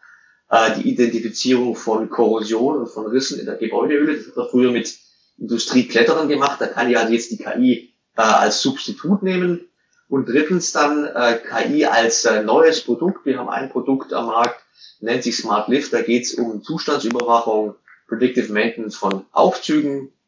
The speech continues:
herstellerunabhängig. Dort ist die K I eigentlich das Produkt, was wir dann eben als Mehrwert dem,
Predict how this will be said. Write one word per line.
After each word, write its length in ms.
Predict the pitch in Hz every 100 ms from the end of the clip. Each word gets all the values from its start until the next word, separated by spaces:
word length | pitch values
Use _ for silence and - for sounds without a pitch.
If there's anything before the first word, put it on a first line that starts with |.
| _
herstellerunabhängig. 1120 | 123 123 110 98 123 143 131 120 117 107 - _ _
Dort 180 | 110 107
ist 180 | 147 -
die 100 | 127
K 220 | 127 113
I 160 | 117 -
eigentlich 380 | - 107 117 113
das 180 | -
Produkt, 400 | - 110 117 -
was 140 | 113 113
wir 60 |
dann 220 | 107 107 107
eben 160 | 110
als 200 | - -
Mehrwert 500 | 107 113 123 117 107
dem, 220 | 107 101